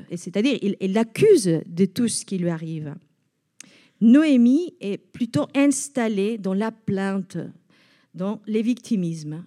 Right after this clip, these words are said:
Mais Ruth décide de parier pour l'Éternel. Et elle va faire les chemins physiques entre Moab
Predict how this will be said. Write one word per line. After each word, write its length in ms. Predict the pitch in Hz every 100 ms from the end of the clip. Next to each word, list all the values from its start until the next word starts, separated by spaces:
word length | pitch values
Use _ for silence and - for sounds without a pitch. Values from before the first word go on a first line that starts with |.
| -
Mais 160 | 214
Ruth 340 | 214 - 339 269
décide 380 | 226 - 285 214
de 140 | 202
parier 760 | - - 349 302 240 226 254 247 _
pour 180 | - 208 214
l'Éternel. 920 | 214 208 208 190 170 170 190 262 - - - - - _
Et 60 | 254
elle 100 | 254
va 140 | 262
faire 200 | 277 247
les 140 | 220
chemins 440 | 202 - 302 277 269
physiques 640 | - 254 220 233 - -
entre 320 | 233 214 - 214
Moab 380 | 208 196 220